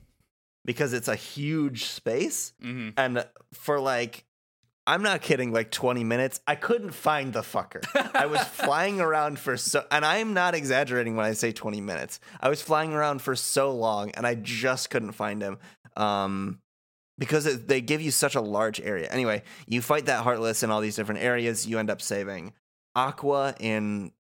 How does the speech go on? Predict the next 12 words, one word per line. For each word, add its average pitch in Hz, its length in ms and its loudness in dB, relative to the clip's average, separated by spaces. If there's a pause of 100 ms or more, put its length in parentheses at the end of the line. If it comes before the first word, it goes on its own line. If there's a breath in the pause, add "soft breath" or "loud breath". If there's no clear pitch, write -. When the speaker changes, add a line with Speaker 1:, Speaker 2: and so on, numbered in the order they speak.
(140)
Speaker 1:
the 98 320 -4
Caribbean. 151 560 0
You 113 100 -2
save 104 280 -2
Goofy 120 340 -2
and 107 80 -2
Arendelle. 131 560 0
You 110 120 -4
save 107 420 -2
Donald 113 380 0
in 107 80 -6
Monstropolis. 156 840 -2